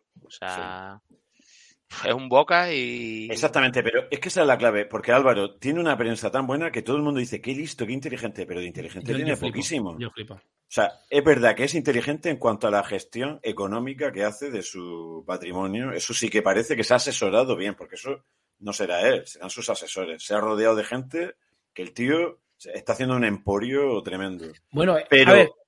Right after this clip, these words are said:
Speaker 3: sa-, sabemos que la, que la Copa Davis hizo una inversión muy gorda y le ha salido bien. La empresa de videojuegos quebró. O sea, que te quiero decir,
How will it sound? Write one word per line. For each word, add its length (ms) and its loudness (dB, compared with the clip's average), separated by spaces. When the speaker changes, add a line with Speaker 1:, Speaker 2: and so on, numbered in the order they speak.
Speaker 3:
sa-, 220 -8
sabemos 320 6
que 80 4
la, 100 6
que 120 2
la 80 2
Copa 200 4
Davis 360 2
hizo 100 0
una 100 2
inversión 440 0
muy 200 -2
gorda 360 -4
y 100 0
le 100 4
ha 40 2
salido 320 -2
bien. 480 -2
La 140 -4
empresa 260 0
de 60 4
videojuegos 360 4
quebró. 340 -2
O 60 -20
sea, 140 -16
que 80 -18
te 80 -12
quiero 160 0
decir, 420 -4